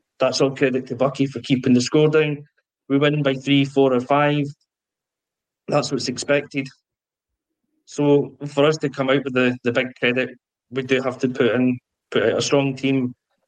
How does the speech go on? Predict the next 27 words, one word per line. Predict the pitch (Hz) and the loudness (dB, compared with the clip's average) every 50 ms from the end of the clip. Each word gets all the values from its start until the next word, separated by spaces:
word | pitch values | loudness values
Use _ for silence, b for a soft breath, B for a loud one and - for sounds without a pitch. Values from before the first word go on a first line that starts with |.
| _ _ _ _ - | _ _ _ _ -4
and | 120 123 | -2 0
get | 123 120 120 | 2 2 0
six, | - - 139 - - - - - | 0 -2 -2 -4 -4 -8 -8 -4
seven, | - 131 123 123 127 127 123 123 - - | -2 -2 -2 0 -2 -2 -2 -4 -4 -4
or | 123 120 - 127 | -6 -4 0 0
eight. | 143 147 147 147 - _ _ _ _ _ _ _ _ _ _ _ _ | 0 0 0 -2 -8 _ _ _ _ _ _ _ _ _ _ _ _
But, | - 131 123 120 | -2 0 0 2
uh, | 127 135 139 143 139 139 139 - - _ _ - | 2 2 2 2 2 0 -4 -8 -18 _ _ -6
I've | 135 143 131 | -6 -2 0
been | 139 139 151 | 2 2 4
reading | 156 160 160 156 165 | 2 2 0 0 -2
in | 160 147 147 | -2 -2 -4
some | 147 - 151 143 143 | -2 -2 0 0 0
of | 135 | 0
the | 135 135 | -2 -2
comments | - 156 147 147 165 160 156 - - | 0 0 0 0 0 -4 -6 -6 -4
there, | - 139 123 117 120 _ _ _ _ _ _ _ | -2 -2 -2 -2 -4 _ _ _ _ _ _ _
and | - 123 | -4 -2
I'm | 131 139 139 135 135 139 139 | 0 0 0 -2 -4 -4 0
really | 147 165 160 156 151 143 | 2 2 4 4 4 4
hoping | 160 165 156 156 - 135 123 | 4 2 2 2 -2 -4 -2
that | - - | 0 2
we | 131 | 2
only | 139 143 143 143 147 | 4 4 4 4 4
win | 135 147 143 139 | 4 2 2 0
by | 139 123 | 0 -2
seven, | 123 - - - 147 143 151 180 175 175 | -2 -4 -4 -2 0 0 0 0 -4 -6